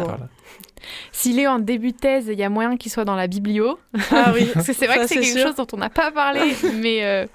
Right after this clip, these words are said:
Speaker 2: faire de la biblio, donc en gros lire, euh, les articles scientifiques, euh, euh, de, euh, des, de nos confrères et consoeurs.
Speaker 3: Ouais, tout ce qui a été fait avant nous, sur
Speaker 2: <laughs> C'est
Speaker 3: lequel
Speaker 2: ça.
Speaker 3: on peut s'appuyer.
Speaker 2: C'est ça. Ça, c'est un,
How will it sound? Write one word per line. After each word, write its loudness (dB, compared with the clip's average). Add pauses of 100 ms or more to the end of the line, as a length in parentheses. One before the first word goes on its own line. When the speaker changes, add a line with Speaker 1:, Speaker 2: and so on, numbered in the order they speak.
(320)
Speaker 2:
faire 0
de 0
la 0
biblio, 0
donc -6
en -2
gros 0
lire, -2
euh, 0
les -4
articles -8
scientifiques, -6
euh, -2 (440)
euh, 0
de, -6
euh, -2 (280)
des, -6
de -4
nos -2
confrères -6
et -2
consoeurs. 0
Speaker 3:
Ouais, 0
tout 2
ce 4
qui 2
a 6
été 2
fait 0
avant 2
nous, 2
sur -2
Speaker 2:
<laughs> -
C'est 2
Speaker 3:
lequel 0
Speaker 2:
ça. 0
Speaker 3:
on 0
peut -4
s'appuyer. -6 (260)
Speaker 2:
C'est -2
ça. -4 (380)
Ça, 0
c'est -2
un, 0